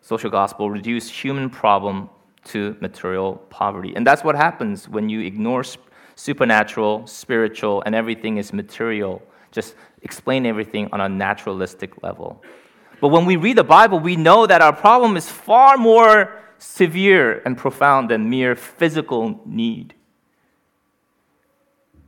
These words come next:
The true definition of sin, as Westminster Shorter Catechism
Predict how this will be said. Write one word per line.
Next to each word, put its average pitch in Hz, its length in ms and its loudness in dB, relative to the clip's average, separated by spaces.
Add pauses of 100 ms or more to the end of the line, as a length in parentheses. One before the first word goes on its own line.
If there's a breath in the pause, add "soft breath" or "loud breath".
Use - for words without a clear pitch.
(2250)
The - 80 -18
true - 200 -10
definition 123 440 -4
of 95 80 -8
sin, 113 640 -4
as 98 460 -6 (1080)
Westminster 123 320 -6
Shorter 117 220 -6
Catechism 113 840 -2